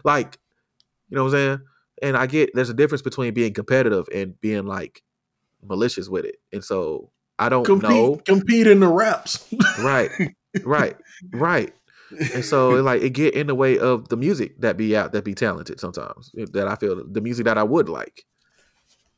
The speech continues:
Speaker 1: So that's how I feel. And I'm hoping that when I go into this Pink Friday two album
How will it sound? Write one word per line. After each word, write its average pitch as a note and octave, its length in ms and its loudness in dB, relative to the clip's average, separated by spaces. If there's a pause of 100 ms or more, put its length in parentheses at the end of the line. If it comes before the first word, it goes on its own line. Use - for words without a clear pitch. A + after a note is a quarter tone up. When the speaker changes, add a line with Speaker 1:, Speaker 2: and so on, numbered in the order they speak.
(120)
Speaker 1:
So A2+ 120 -2
that's C#3 200 2
how D3 160 2
I - 20 0
feel. F#2+ 500 -2 (560)
And A#2+ 140 0
I'm A2 100 -2
hoping C3+ 600 0 (160)
that G2+ 160 0
when G#2 100 -2
I G#2 80 0
go G2+ 200 0
into G2+ 180 -6
this G2 160 -4
Pink G#2 240 -6
Friday F#2+ 300 -2
two G2+ 200 -4
album F2+ 380 -8